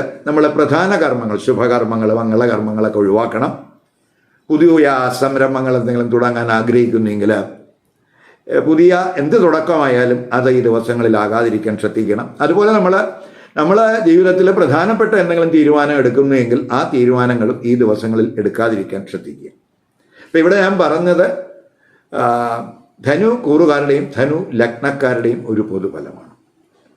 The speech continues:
അപ്പോ ധനു കൂറുകാർക്കും ധനു കൂറിൽപ്പെടുന്ന നക്ഷത്രക്കാർക്ക് ധനു ലഗ്നമാണ് വന്നിരിക്കുന്നതെങ്കിൽ ഈ പൊതുഫലത്തിലൊന്നും വലിയ വ്യത്യാസം വരില്ല. എന്തെങ്കിലും വ്യത്യാസം വരുന്നു എങ്കിൽ അത് ഇപ്പോ അവർക്ക്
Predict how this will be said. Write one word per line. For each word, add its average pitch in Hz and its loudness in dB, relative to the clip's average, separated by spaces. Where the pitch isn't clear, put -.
അപ്പോ 170 2
ധനു 175 2
കൂറുകാർക്കും 185 4
ധനു 170 2
കൂറിൽപ്പെടുന്ന 185 4
നക്ഷത്രക്കാർക്ക് 180 0
ധനു 147 2
ലഗ്നമാണ് 175 0
വന്നിരിക്കുന്നതെങ്കിൽ 170 2
ഈ - 2
പൊതുഫലത്തിലൊന്നും 151 2
വലിയ 151 4
വ്യത്യാസം 139 -2
വരില്ല. 107 -2
എന്തെങ്കിലും 208 4
വ്യത്യാസം 196 2
വരുന്നു 175 4
എങ്കിൽ 165 2
അത് 175 2
ഇപ്പോ 196 2
അവർക്ക് 180 2